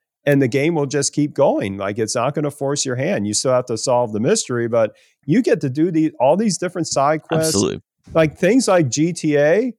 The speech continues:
Speaker 1: would probably not have existed if not for Shenmue.
Speaker 2: I would
Speaker 1: It
Speaker 2: say it
Speaker 1: paved
Speaker 2: was
Speaker 1: the
Speaker 2: more
Speaker 1: way.
Speaker 2: advanced than G T A. Remember the,
Speaker 1: Oh,
Speaker 2: uh,
Speaker 1: sure,
Speaker 2: this
Speaker 1: yeah.
Speaker 2: has always stuck out to me.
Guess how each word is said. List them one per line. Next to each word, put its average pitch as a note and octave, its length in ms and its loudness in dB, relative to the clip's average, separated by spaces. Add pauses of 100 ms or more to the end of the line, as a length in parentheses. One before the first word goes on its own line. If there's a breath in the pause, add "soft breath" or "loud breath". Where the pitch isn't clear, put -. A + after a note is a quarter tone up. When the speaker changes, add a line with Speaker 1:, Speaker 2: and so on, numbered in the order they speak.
(160)
Speaker 1:
would C3 200 -2
probably E3 280 2
not D#3+ 220 0
have D3 100 -2
existed C3+ 440 0
if G2+ 140 -4
not G2+ 200 -4
for F#2 120 -8
Shenmue. D#2 360 -8
Speaker 2:
I A#2+ 120 2
would F#3+ 120 -2
Speaker 1:
It - 60 -4
Speaker 2:
say E2 100 0
it - 40 0
Speaker 1:
paved D#2+ 100 2
Speaker 2:
was B2+ 100 -2
Speaker 1:
the B2+ 60 -8
Speaker 2:
more G2 140 -2
Speaker 1:
way. E2 60 -6
Speaker 2:
advanced G#2 340 -4
than F2+ 120 -6
G - 140 -14
T - 140 -10
A. F2 40 -2
Remember B2+ 300 2
the, A#2 240 2
Speaker 1:
Oh, G2 60 6
Speaker 2:
uh, G2+ 100 2
Speaker 1:
sure, C4+ 240 0
Speaker 2:
this - 120 0
Speaker 1:
yeah. - 60 0
Speaker 2:
has C3 160 -6
always B2+ 300 2
stuck - 180 -12
out G#2 180 0
to E2+ 100 -14
me. F2+ 160 -12